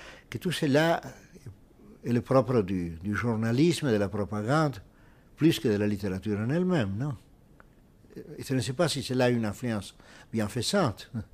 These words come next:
Sauf peut-être pour les écrivains très jeunes qui, qui ont besoin de, de parler littérature et qui ne trouvent pas une ambiance, euh, hospitalière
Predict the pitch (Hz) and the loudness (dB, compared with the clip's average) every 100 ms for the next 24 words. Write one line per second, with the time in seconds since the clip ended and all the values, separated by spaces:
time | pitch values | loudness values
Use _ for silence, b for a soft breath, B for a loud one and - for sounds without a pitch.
0 | - b b b b - _ - - - | -20 b b b b -20 _ -20 -20 -8
1 | - 165 - 151 165 180 170 147 110 101 | -2 0 2 4 4 4 4 4 4 -2
2 | 110 110 139 - 117 139 120 123 139 - | -2 2 2 2 2 2 4 2 2 -6
3 | - - b b b - - - 160 - | -16 -20 b b b -20 -16 -14 -14 -4
4 | 117 98 104 202 180 104 80 - - 95 | -2 0 0 2 2 2 -6 -16 -16 -12
5 | 90 98 107 104 110 117 - 151 143 - | -6 -4 -4 -4 -2 -4 0 2 2 -4
6 | B B B B B - - 101 117 117 | B B B B B -20 -16 -4 -2 0
7 | 135 120 - 135 117 117 98 101 110 110 | -2 -2 2 4 4 0 -2 -2 -2 -2
8 | 101 - 95 87 - 95 - 113 104 104 | -4 -8 -16 -18 -16 -14 -10 -8 -6 0
9 | 127 127 | 4 4